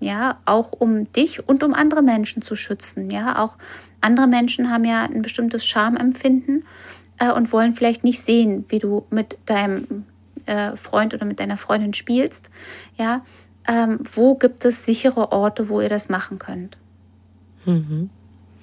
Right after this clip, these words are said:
Speaker 2: Dann, wenn sie größer sind, du hast eben, oder wir haben es schon angesprochen, was im Netz so passiert, total wichtig auch, was macht dein Kind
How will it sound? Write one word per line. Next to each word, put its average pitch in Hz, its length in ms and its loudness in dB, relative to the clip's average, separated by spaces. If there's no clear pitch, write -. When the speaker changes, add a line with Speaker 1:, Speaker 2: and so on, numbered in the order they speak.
Speaker 2:
Dann, 185 240 2
wenn 202 140 2
sie 170 140 -2
größer 175 420 -2
sind, 214 220 -4
du 185 80 2
hast 175 220 -2
eben, 180 380 -2
oder 151 240 -4
wir 147 140 -6
haben 156 80 -6
es 151 80 -8
schon - 140 -8
angesprochen, 180 540 -4
was 147 140 -4
im 156 140 -4
Netz 143 580 -4
so 214 260 -6
passiert, 233 760 -6
total 180 540 -4
wichtig 175 420 -6
auch, 196 260 -6
was 170 220 -6
macht 165 280 -8
dein 156 180 -6
Kind 185 420 -6